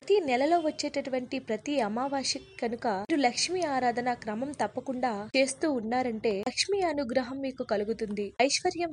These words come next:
సిద్ధిస్తుంది. ఐశ్వర్యం అంటే ఒక్క డబ్బుతోనే ముడిపడింది అని మాత్రం మీరు అనుకోకండి. ఐశ్వర్యం అంటే డబ్బు ఒకటే కాదు, మనశ్శాంతి, సంతానము, సమయానికి భోజనం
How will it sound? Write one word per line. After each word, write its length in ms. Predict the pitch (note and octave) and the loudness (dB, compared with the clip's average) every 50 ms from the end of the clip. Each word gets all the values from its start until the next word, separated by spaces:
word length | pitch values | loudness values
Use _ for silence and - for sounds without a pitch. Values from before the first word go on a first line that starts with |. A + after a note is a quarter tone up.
| - - | -4 -4
సిద్ధిస్తుంది. 600 | B3 F#3 F#3 A#3 A#3 - - - A3+ G#3 G#3 G#3 G3 C#4+ C#4 | -4 -6 -6 -8 -10 -6 -4 -4 -2 -2 -2 -4 -2 0 2
ఐశ్వర్యం 440 | - - G4+ G4 - F4+ F4+ D#4+ C#4 A#3+ | 2 4 4 4 4 2 0 0 0 -2
అంటే 240 | A#3+ - C#4+ C4 A3+ A3 A3+ A#3+ - - - - - - A3 A3 A3+ | -2 0 2 2 2 2 0 -4 -8 -14 -20 -20 -18 -4 0 0 0
ఒక్క 240 | A3+ - - C#4 C4+ G#3+ | 0 0 0 0 2 4
డబ్బుతోనే 560 | A#3 A3 G3+ G3+ C4+ C#4+ - D#4+ D#4 D4+ D#4 D4+ C#4+ B3 | 4 2 2 2 0 -2 0 0 0 0 0 -2 -2 0
ముడిపడింది 600 | A#3 A3 B3 B3 - C4 B3+ C4 B3+ B3+ A#3+ B3+ - - - A3 | 0 0 0 -2 -2 -2 -2 -2 -2 -4 -4 -6 -6 -6 -6 -4
అని 160 | A#3 A#3+ A#3 G3+ G3+ A3+ A#3 - - - B3 B3+ | -2 -2 -2 -2 -2 -4 -8 -12 -8 -2 2 4
మాత్రం 340 | B3+ C4+ C4 - D4+ D#4 D4 C#4+ | 4 4 4 2 2 2 2 2
మీరు 160 | C#4+ C4+ B3+ G#3+ | 2 2 2 2
అనుకోకండి. 540 | G#3 G#3 - B3+ B3 - A3+ G#3 G#3 G3+ G#3 - - - - A#3 | 2 2 2 0 2 2 2 0 0 0 -4 -4 -6 -4 0 2
ఐశ్వర్యం 500 | B3 C4 - - - F#4+ F#4 E4+ E4+ D#4 A#3+ | 2 2 4 4 6 4 4 4 4 2 2
అంటే 260 | A#3 A#3+ - C#4 A#3+ G#3 G#3 A3+ A#3 - - G3+ G3 | 2 2 2 2 4 4 2 -2 -6 -10 -6 0 2
డబ్బు 240 | A3 G3+ F#3+ G3+ C4 C4 A3 G#3+ | 2 2 2 0 -2 -2 -2 -2
ఒకటే 280 | G3+ - A3+ - B3 A#3+ - - | -4 -6 -6 -6 -6 -6 -6 -6
కాదు, 200 | G3+ G3 F#3 G3+ - - - _ _ - - A3 G#3 | -8 -8 -8 -10 -14 -16 -20 _ _ -14 -8 -4 -4
మనశ్శాంతి, 720 | G3+ G3+ G#3+ A#3+ B3+ - - - B3 G#3+ G3 F#3+ - G3 F#3 - - - - C#4 | -2 -2 0 0 2 4 4 2 2 -2 -6 -8 -8 -8 -10 -10 -12 -2 2 4
సంతానము, 680 | B3+ B3 C4+ C#4+ - F4+ E4 D#4+ C#4 B3+ A#3 A#3+ C4 C#4+ C#4+ - - | 4 4 2 2 2 2 2 2 0 -2 -2 -2 -2 -4 -4 -8 -4
సమయానికి 680 | - B3+ A#3+ B3+ D#4+ F4+ F#4+ F#4+ F#4 F#4 - - D#4 A#3 G#3+ | -2 0 0 2 2 0 0 0 -2 -2 -2 -2 0 2 2
భోజనం 380 | A#3 A#3 A#3 B3 B3+ C4 C4 | 4 4 4 2 0 -4 -4